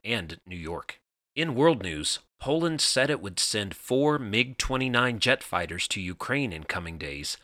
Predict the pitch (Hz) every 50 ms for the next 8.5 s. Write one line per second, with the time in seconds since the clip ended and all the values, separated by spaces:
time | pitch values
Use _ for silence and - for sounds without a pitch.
0 | _ - 98 101 110 110 - 120 110 110 - - - - - - 127 131 156 151
1 | - - - 87 98 113 113 - - - 120 117 117 110 107 113 110 - - 123
2 | 127 127 - - 110 - - 120 - - - 107 104 104 104 90 90 95 123 151
3 | 147 - - 90 87 85 85 80 - - - - - - - 160 156 95 76 -
4 | - _ _ _ _ - 98 98 - - 92 - - - 98 - - - 117 123
5 | 127 123 95 80 - - - - 170 165 - - 101 82 80 - - 82 78 82
6 | - - 90 85 85 - - - 98 - 113 127 131 - - - 104 98 120 135
7 | - - 101 85 80 - 92 87 85 78 113 123 131 90 76 73 - - 104 110
8 | 107 - - - - - - - -